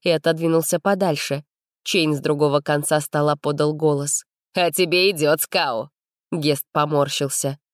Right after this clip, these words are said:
«Марать руки, а такое? Подлая месть!» Я ничего не стала отвечать. Это не месть, а предупреждение. И как бы заставить Иду ответить мне за него сполна, да так, чтобы и Чейну досталось?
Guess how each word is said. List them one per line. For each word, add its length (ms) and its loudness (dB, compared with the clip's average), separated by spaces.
«Марать 480 0
руки, 300 2
а 100 4
такое? 680 0
Подлая 580 2
месть!» 480 -4
Я 200 4
ничего 520 2
не 140 4
стала 440 2
отвечать. 680 -4
Это 320 0
не 180 4
месть, 380 0
а 60 2
предупреждение. 1080 0
И 240 0
как 280 0
бы 120 2
заставить 680 0
Иду 300 2
ответить 600 0
мне 180 2
за 100 0
него 240 2
сполна, 600 0
да 200 0
так, 240 0
чтобы 340 0
и 60 0
Чейну 380 2
досталось? 680 0